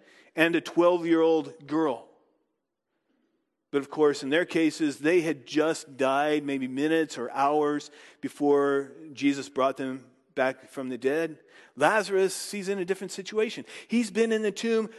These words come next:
four days. As Martha, ever the practical thinker, points out, by this time there is a bad odor. To bring back a person whose body is already decomposing,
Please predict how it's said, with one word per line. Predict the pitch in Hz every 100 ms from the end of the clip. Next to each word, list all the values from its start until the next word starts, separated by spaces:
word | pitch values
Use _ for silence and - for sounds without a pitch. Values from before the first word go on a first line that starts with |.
| -
four | - - 240 247 254 254 240 - - 180
days. | 254 269 277 240 131 98 90 - - - - -
As | 185 165 143
Martha, | 143 160 180 233 269 269 -
ever | 151 185 226
the | 220 151
practical | - 165 196 214 240 - 180
thinker, | - 202 247 277 285 277 _ _ _ _
points | - 202 233 202
out, | 202 262 277 - _ _ _
by | 95 120
this | 175 185
time | 196 226 226
there | 196 196
is | 160
a | 135
bad | 113 139 185 214 -
odor. | 220 277 262 190 113 _ _ _ _ _ _ _ _ _ _ -
To | 156
bring | 131 175 240
back | 220 226 220
a | 190
person | - 208 214 208
whose | 180 120
body | 147 180 226 180
is | -
already | - 190 208 214 196
decomposing, | 156 214 196 156 175 226 262 285 277